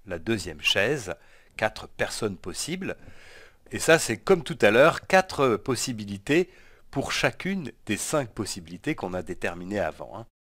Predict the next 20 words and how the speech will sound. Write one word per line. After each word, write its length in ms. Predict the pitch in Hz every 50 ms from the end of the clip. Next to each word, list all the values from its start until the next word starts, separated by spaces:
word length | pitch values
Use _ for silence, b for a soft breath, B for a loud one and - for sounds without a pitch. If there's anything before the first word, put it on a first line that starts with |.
| _ _ _ _ _ _
Donc 220 | - 98 98 -
là, 140 | 110 113 120
en 80 | 113 92
tout, 240 | 82 - - 147 156
j'ai 180 | 127 104 95
bien 260 | 87 85 107 117 117 107
cinq 380 | - - - - 185 185 180 -
fois 240 | - - - 98 - - -
quatre 400 | 131 127 - - - - - - - -
possibilités. 840 | - - - - - 92 85 - 82 80 80 - - 180 226 247 - - - - - _ _ _ _ _ _ _ _ _ _ _ -
Et 120 | 147 170
puis 160 | 170 - 208
enfin, 280 | 196 175 147 - 175 165
pour 260 | - - - 226 220
la 120 | 214 190 156
troisième 400 | - - 143 120 101 104 90 90
chaise, 360 | - - 233 262 262 175 -
la 100 | 87 80
dernière 440 | 82 92 110 113 107 98 87 78 -
chaise, 460 | - - 175 214 240 214 147 113